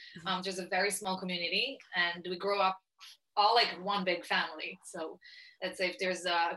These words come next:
Speaker 2: community parties and everything, the whole community comes to the parties. Um, I, we, we were ten girls in class, and there was also four, four boys. Sometimes we were separated, sometimes we were in the same class. Um, actually, our class was, like, the biggest class.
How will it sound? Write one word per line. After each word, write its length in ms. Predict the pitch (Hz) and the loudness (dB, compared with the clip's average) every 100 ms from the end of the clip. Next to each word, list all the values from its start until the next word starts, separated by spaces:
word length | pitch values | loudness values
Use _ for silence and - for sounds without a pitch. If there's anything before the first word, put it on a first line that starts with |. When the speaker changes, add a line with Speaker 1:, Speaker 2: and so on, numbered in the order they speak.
| - | -4
Speaker 2:
community 400 | 233 269 233 190 | 0 2 2 4
parties 360 | 196 190 180 | 4 6 4
and 100 | 180 | 4
everything, 380 | 214 202 190 180 - | 2 4 2 0 -2
the 80 | 185 | -2
whole 240 | 180 240 | 2 2
community 400 | 233 202 180 170 - | 2 0 -2 -4 -2
comes 260 | 180 170 | -2 -2
to 80 | 175 | -8
the 40 | |
parties. 540 | 170 175 165 165 165 156 - - - - 180 | -4 0 0 0 -2 -6 -16 -18 -18 -8 0
Um, 320 | 175 175 170 - _ - _ - | 2 0 -4 -16 _ -20 _ -2
I, 220 | 190 185 | 0 2
we, 200 | 196 180 180 | 0 -2 0
we 140 | 196 | 0
were 360 | 196 196 185 180 | 4 6 6 4
ten 220 | - 202 | 2 2
girls 260 | 190 180 180 | 4 2 2
in 140 | 196 | -2
class, 260 | 190 233 254 254 - _ - - _ - | 0 2 2 0 -10 _ -20 -20 _ 0
and 260 | 190 180 180 | 4 4 2
there 200 | 180 185 | -4 0
was 200 | 185 175 | 0 2
also 260 | 180 185 | 2 0
four, 340 | 180 196 185 - - | -4 0 0 -2 -6
four 200 | 220 190 | 4 4
boys. 420 | 185 185 208 262 247 196 185 | 8 8 8 6 2 -8 -10
Sometimes 480 | - 196 196 190 | -6 -2 0 0
we 80 | 185 | -2
were 140 | 180 175 | -4 -2
separated, 560 | 254 254 247 226 202 | -2 2 2 4 2
sometimes 320 | - - 175 | 0 -8 -8
we 60 | 175 | -6
were 120 | 165 | -4
in 140 | 165 165 | -6 -8
the 60 | |
same 240 | 165 160 165 | -12 -12 -12
class. 300 | 214 240 233 - - - - - - _ | -4 -2 -2 -6 -16 -20 -18 -18 -20 _
Um, 560 | 190 185 185 180 180 180 - _ - | 0 2 2 0 -2 -10 -16 _ 0
actually, 340 | 202 196 190 | 0 2 2
our 160 | 185 180 | 0 0
class 260 | 185 170 | 0 -2
was, 120 | 175 165 | -4 -4
like, 200 | 156 156 | -4 -4
the 80 | 160 | -6
biggest 320 | 170 - - | -6 -6 -8
class. 340 | - 156 - | -4 -4 -4